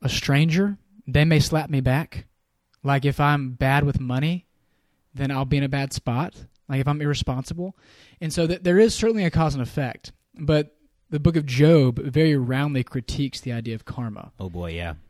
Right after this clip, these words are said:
Speaker 1: Be-, because
Speaker 2: Speak on
Speaker 1: Job
Speaker 2: that.
Speaker 1: wa-, Job was a righteous man, and everything was taken from him.
Speaker 2: Yeah.
Speaker 1: And he spends the rest of the book wrestling with, "How could God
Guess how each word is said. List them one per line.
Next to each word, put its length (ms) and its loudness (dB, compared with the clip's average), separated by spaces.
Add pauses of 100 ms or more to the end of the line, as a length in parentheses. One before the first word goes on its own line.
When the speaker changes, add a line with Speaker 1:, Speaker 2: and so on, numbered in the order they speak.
Speaker 1:
Be-, 300 2
because 500 0
Speaker 2:
Speak 160 4
on 60 8
Speaker 1:
Job 140 10
Speaker 2:
that. 80 4
Speaker 1:
wa-, 180 4
Job 240 2
was 140 2
a 80 2
righteous 420 0
man, 400 -2 (760)
and 440 0 (640)
everything 680 0
was 160 -2
taken 400 -4
from 200 -10
him. 360 -10
Speaker 2:
Yeah. 140 -4
Speaker 1:
And 100 0
he 120 0
spends 340 -2
the 120 -2
rest 460 0
of 100 -8
the 100 -4
book 540 -2
wrestling 720 -4
with, 360 -8 (400)
"How 600 -2
could 480 -2
God 360 -4